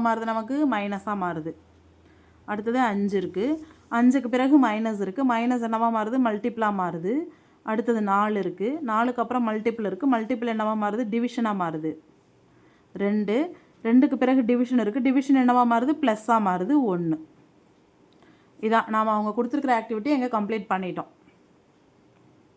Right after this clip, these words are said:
இந்த பேசிக் ஆப்ரேஷன் கன்வெர்ட் ஆகுது. எதுலேருந்து எதுவா கன்வெர்ட் ஆகுதோ அதை வந்து இங்க சேஞ்ச்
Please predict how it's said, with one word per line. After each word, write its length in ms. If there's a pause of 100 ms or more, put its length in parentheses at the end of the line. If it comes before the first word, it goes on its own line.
(140)
இந்த 100
பேசிக் 400
ஆப்ரேஷன் 680
கன்வெர்ட் 420
ஆகுது. 420
எதுலேருந்து 420
எதுவா 180
கன்வெர்ட் 320
ஆகுதோ 340
அதை 140
வந்து 140
இங்க 120
சேஞ்ச் 280